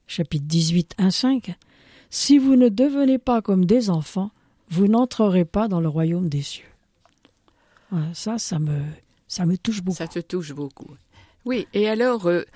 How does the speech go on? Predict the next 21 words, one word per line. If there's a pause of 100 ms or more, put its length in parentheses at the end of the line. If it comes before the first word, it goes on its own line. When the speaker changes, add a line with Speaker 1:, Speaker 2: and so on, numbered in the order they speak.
(260)
Speaker 2:
et
maintenant
que
tu
es
mieux,
que
tu
peux
sortir,
que
tu
peux
reconduire
ta
voiture, (560)
quel
appel
ressens-tu ? (540)
Speaker 1:
Eh
bien,